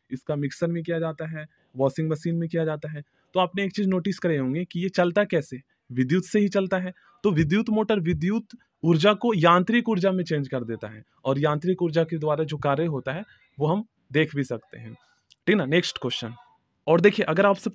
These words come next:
पूछा जाए दोस्तों कि विद्युत मोटर किस सिद्धांत पर कार्य करता है, तो आपको बताना है विद्युत धारा के चुंबकीय प्रभाव पर।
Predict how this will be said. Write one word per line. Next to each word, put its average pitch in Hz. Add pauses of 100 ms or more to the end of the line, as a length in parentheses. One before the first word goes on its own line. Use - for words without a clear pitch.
पूछा 202
जाए 202
दोस्तों 165
कि 196
विद्युत 180
मोटर 226
किस 226
सिद्धांत 185
पर 165
कार्य 143
करता 113
है, 113 (320)
तो 170
आपको 185
बताना 190
है 214
विद्युत 160
धारा 160
के 208
चुंबकीय 185
प्रभाव 127
पर। 110